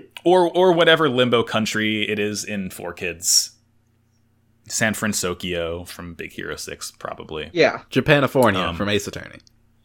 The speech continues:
Speaker 2: Yeah. Uh, <laughs> uh, so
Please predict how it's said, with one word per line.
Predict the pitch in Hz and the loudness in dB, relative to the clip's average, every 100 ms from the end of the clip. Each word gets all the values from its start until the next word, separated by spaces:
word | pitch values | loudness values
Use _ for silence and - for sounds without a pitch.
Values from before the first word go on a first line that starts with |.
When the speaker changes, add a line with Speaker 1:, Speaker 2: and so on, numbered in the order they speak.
| - | -6
Speaker 2:
Yeah. | 151 107 - - _ _ _ _ | -2 -2 -2 -14 _ _ _ _
Uh, | 110 104 104 98 - 170 - - | 2 4 2 0 -2 -4 -6 -20
<laughs> | - _ - | -20 _ 0
uh, | 113 110 110 | 2 2 0
so | - 208 202 | 4 4 4